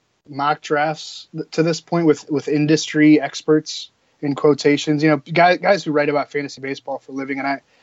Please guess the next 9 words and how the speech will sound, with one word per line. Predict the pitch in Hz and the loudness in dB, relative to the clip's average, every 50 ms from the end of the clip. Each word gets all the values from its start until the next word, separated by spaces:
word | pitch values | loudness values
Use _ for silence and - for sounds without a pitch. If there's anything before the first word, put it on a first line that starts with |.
| _ _ - | _ _ -2
I | 160 160 | 2 2
haven't | 170 175 175 165 | 4 4 4 4
even | 156 147 147 143 | 4 4 2 2
been | 135 143 135 | 2 0 2
able | 143 143 139 135 127 | 2 2 0 0 -2
to | 123 117 | -6 -8
touch | - - 139 135 131 - - | -6 -2 -2 -2 -2 -4 -8
'em. | 123 113 117 123 _ - _ _ _ _ _ _ _ _ _ - | -10 -12 -12 -14 _ -20 _ _ _ _ _ _ _ _ _ -4
Um, | 139 131 135 131 127 127 123 123 120 | -4 -2 -2 -2 -2 -2 -2 -4 -6